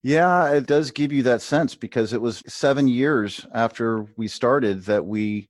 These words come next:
had grown this business, had a lot of success, had a lot of notoriety. The, our brand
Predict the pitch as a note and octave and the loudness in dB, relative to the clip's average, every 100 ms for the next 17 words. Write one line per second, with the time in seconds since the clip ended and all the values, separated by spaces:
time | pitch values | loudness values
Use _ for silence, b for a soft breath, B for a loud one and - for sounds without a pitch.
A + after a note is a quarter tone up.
0 | - A2+ F#2 G#2+ A#2 A#2+ - - A2 A2 | -4 -4 -2 0 2 0 -2 -2 -2 -2
1 | - G2+ G2+ A2+ A#2 - - - A2+ A2+ | -2 0 2 2 0 -8 -12 0 2 2
2 | - - G2+ G#2 G2+ A2 B2+ D3+ C#3 A#2 | -2 -14 -8 -4 0 2 4 4 2 2
3 | A2+ G#2 G#2 G#2 G2+ F#2 F2+ F#2+ F#2+ - | 2 2 4 2 0 -2 -4 -2 -2 -4
4 | _ - B2+ G2+ A#2 C3 A#2+ G2 G2 | _ -2 -2 0 0 2 2 0 -4